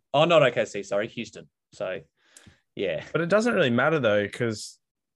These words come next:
Speaker 2: the bottom three get equal. Isn't the, even the bottom four get equal chance?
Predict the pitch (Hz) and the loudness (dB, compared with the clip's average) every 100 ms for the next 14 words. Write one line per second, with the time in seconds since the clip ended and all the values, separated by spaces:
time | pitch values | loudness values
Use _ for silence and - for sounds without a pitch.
0 | _ 131 117 131 127 120 - 120 117 110 | _ -6 0 2 2 -2 -4 0 0 0
1 | 110 107 _ _ _ _ _ _ _ _ | -4 -8 _ _ _ _ _ _ _ _
2 | _ 127 113 120 113 120 110 - - 175 | _ -6 -2 -4 -4 -4 -6 -6 -6 -4
3 | 370 240 160 131 127 104 110 110 98 - | 0 0 2 0 0 0 0 -2 -4 -4
4 | 98 143 143 110 120 - 123 110 110 113 | -2 -2 -2 -4 -8 -8 -10 -8 -4 -2
5 | 233 - - | -2 -8 -20